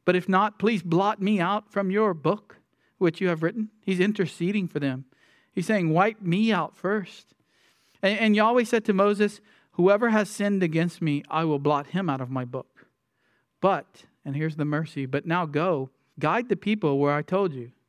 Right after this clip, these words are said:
Behold, my angel shall go before you. Nevertheless, in the day when I punish,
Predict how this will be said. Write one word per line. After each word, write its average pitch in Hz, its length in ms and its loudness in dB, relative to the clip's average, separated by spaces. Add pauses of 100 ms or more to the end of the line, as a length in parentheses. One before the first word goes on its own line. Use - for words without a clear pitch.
(380)
Behold, 196 340 4
my 190 140 4
angel 254 340 2
shall 214 200 4
go 214 200 4
before 214 400 2
you. 180 160 2
Nevertheless, 208 840 2
in 180 160 0
the 170 80 2
day 202 420 2
when 226 140 2
I 202 140 2
punish, 185 440 0